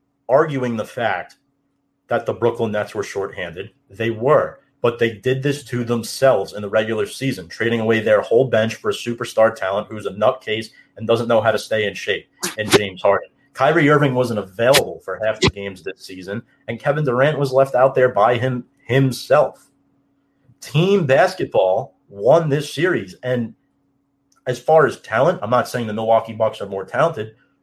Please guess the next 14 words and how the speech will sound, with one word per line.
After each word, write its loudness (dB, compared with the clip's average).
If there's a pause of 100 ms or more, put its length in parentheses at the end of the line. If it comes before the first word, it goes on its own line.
but 2
from -4
a -6
team -8
perspective, -2 (220)
the -10
Milwaukee 2
Bucks, 2
in -10
my -4
opinion, -4
were -2
the -6
better -2